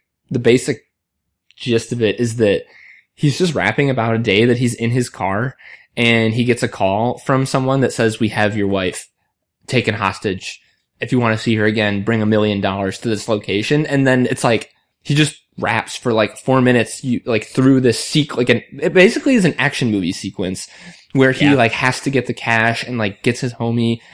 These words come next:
Speaker 1: and they're driving to the place, and the cops are involved. There's a shootout. Like, it's like watching a fucking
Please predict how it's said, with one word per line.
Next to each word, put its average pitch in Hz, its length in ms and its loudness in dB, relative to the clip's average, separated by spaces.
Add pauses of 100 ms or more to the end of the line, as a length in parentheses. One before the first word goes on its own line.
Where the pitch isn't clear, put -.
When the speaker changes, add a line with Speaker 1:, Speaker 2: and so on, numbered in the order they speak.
Speaker 1:
and 123 120 2
they're 117 100 4
driving 117 500 0
to 120 40 2
the 117 100 -2
place, 113 360 2
and 113 100 -6
the 107 60 -2
cops 113 400 -2
are 120 100 2
involved. 107 540 0
There's 117 180 -4
a 117 40 -10
shootout. 120 640 2
Like, 139 320 0 (500)
it's 180 200 0
like 214 220 0
watching 151 500 0
a 170 40 -2
fucking 165 400 -2